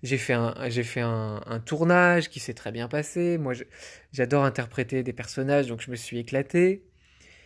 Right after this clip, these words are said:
Et il y avait une super ambiance, et cetera. Mais ça n'allait pas. Euh, je veux dire, j'ai fini la semaine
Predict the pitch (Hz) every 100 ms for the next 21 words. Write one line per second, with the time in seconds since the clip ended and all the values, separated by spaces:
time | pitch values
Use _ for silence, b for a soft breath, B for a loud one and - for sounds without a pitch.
0 | b b b b b b _ _ _ -
1 | 139 131 123 113 123 127 117 120 127 156
2 | 151 127 - 120 127 151 214 - _ _
3 | _ _ - 170 - 147 156 131 - -
4 | _ _ _ _ _ _ _ _ _ _
5 | _ - - b b b b b b _
6 | - 147 127 127 180 143 - 156 175 147
7 | - 143 151 190 196